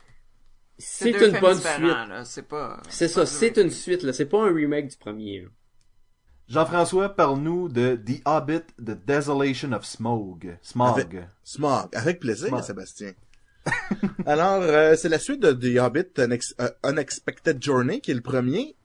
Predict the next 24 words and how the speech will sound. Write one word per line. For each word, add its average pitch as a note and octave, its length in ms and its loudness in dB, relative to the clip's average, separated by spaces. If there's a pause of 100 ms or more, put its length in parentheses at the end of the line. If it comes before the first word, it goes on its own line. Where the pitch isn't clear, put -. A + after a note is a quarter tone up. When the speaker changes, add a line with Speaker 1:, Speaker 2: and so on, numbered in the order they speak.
(100)
Speaker 4:
J'ai, C3 500 0
le D#3 140 4
premier, G#3+ 240 0
moi, A#3+ 140 4
j'ai F3 100 2
trouvé D#3 200 2
ça G#3 120 -2
un E3+ 80 2
peu G3 340 0
trop F3 380 -6
bébé. D3+ 440 0
Je E3+ 60 -12
m'attendais C#3+ 300 -2
à D3+ 40 -2
quelque C3 180 -8
chose D3 160 -2
d'un C3+ 180 0
peu C#3 180 -8
plus, C3 800 -6
euh, A2 220 -2
mais A#2 100 -4
je - 80 -4
comprends, C#3 420 -4
là, D3 300 -8